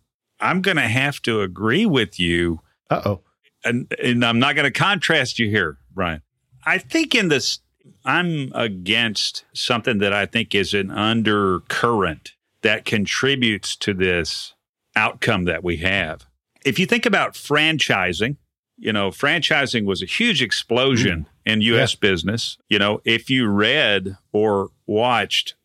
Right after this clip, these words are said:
Speaker 1: The Founder, I'm, I'm not sure if that came from a book or not, but I, I certainly watched The Founder, which was the origin story of McDonald's as a, the thing we know it to be today. Did you see that?
Speaker 2: I have not, no.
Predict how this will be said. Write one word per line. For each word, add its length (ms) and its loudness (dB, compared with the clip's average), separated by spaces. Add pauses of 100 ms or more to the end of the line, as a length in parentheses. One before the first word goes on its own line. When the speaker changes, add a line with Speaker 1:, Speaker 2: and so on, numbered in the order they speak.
Speaker 1:
The 180 0
Founder, 640 0
I'm, 220 -4
I'm 100 -8
not 120 -4
sure 140 -4
if 60 -20
that 140 -4
came 180 -6
from 160 -10
a 80 -6
book 240 -8
or 80 -8
not, 240 -6
but 100 -2
I, 160 -4 (120)
I 80 -2
certainly 320 -4
watched 460 -2 (140)
The 240 0
Founder, 680 0 (420)
which 160 0
was 160 2
the 100 2
origin 360 2
story 460 0
of 180 0
McDonald's 960 -2 (220)
as 320 0
a, 400 0 (420)
the 100 2
thing 240 2
we 140 2
know 220 4
it 140 -4
to 120 -2
be 240 0
today. 440 0
Did 180 -4
you 80 0
see 180 -2
that? 260 -4 (460)
Speaker 2:
I 80 0
have 180 2
not, 220 0
no. 240 0